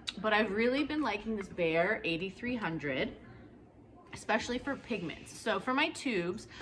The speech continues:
I find it does make it a little too thick and goopy, uh, but we'll see how it goes today.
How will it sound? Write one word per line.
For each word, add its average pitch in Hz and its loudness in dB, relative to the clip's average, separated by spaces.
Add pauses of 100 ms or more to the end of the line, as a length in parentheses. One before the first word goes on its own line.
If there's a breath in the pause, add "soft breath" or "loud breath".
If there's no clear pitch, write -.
(160 loud breath)
I - 2
find 220 6
it 262 0
does 190 4
make 180 -2
it 185 -4
a 170 0
little 165 0
too 165 -2 (180)
thick - -2
and 156 -4
goopy, 240 0 (420 loud breath)
uh, 156 4
but 156 0
we'll 175 0
see 190 -6
how 185 2
it 165 -4
goes 156 -2
today. 170 0